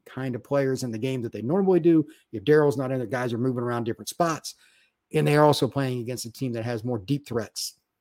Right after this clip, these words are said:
than anybody they're going against. They have a lot of talent on that defense, but you just can't lose corners, man. It's just really hard to replace, and that's their struggle point. On top of that, the one last thing, that screen game with the running backs. If they're playing off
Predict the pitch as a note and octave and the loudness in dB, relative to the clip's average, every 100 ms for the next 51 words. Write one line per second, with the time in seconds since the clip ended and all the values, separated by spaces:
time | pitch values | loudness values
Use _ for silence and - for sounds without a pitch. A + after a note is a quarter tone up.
0 | - B2+ D3 C#3 B2 A#2+ A#2 A2+ A2+ G2 | -10 -6 -2 -2 0 0 -2 -2 -4 -6
1 | F2 - - _ _ C#3 F#3+ A3 A3 A3 | -12 -18 -20 _ _ -2 2 4 4 4
2 | - G3+ F#3+ B2+ A#2+ G#2+ A#2+ D3 A2 F#2+ | 0 0 2 2 -2 -4 -2 -4 -6 -12
3 | - - _ _ _ _ A#2+ C3 - E3 | -16 -20 _ _ _ _ -10 -8 -2 0
4 | C3+ B2 A2 - B2 F#2+ F#2+ G2+ G2 G2+ | 0 -2 -6 -6 -6 -6 -10 -12 -12 -10
5 | - A#2 G2+ G#2 B2 C3+ A#2 G#2 G2+ G#2+ | -10 -10 -12 -6 -2 0 0 -2 -2 -2
6 | G2+ F#2+ F#2+ B2 G#2 - - _ _ - | -2 -8 -6 -4 -4 -8 -12 _ _ -6
7 | A#2 A#2 - A#2 - D3 A#2 G2 A2 F#2 | -2 0 0 -2 2 4 4 0 -8 -10
8 | - _ _ _ _ _ B2+ A#2+ F#3 G#3 | -14 _ _ _ _ _ -2 4 6 6
9 | G3 F#3 G3 F3+ C#3+ D3+ E3+ F3 F3+ F3 | 4 2 0 0 2 2 2 0 -2 -4
10 | - G3 G#3 F#3+ _ _ _ _ _ _ | -4 -2 -2 -4 _ _ _ _ _ _
11 | _ A2+ - - D#3 D3+ D3 D3+ D3 D3 | _ -10 -8 0 2 4 2 2 0 0
12 | C3 A#2+ G#2 F2+ - - _ _ _ _ | -2 -4 -8 -14 -20 -20 _ _ _ _
13 | C3 - A2 C#3 F3+ F#3 G3 G3 F#3+ D#3+ | -8 -6 -2 4 4 2 0 2 2 0
14 | F3+ G3 G3+ - | 0 -2 -4 -8